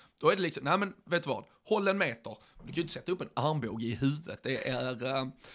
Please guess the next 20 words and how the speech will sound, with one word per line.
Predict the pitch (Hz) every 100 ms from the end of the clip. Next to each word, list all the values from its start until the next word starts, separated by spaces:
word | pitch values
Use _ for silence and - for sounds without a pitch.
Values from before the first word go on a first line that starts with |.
| - - -
nej, | 139 143
och | 143
vi |
får | 165 180
väl | 185
se | 165 131
det. | 147 151 139 - _ - -
Domarorganisationen | 139 147 165 147 135 131 127 - 139 127
skickar | 135 131 147
väl | 139
ut | 101 - -
redan | 120 156 170 127
där | 135 131 -
under | 127 117
matchen | 143 135 - 123
att | 123
de, | 123 120
eh, | 127 117 - -
var | 139 127 127 - - _
aware | 147 147 175 160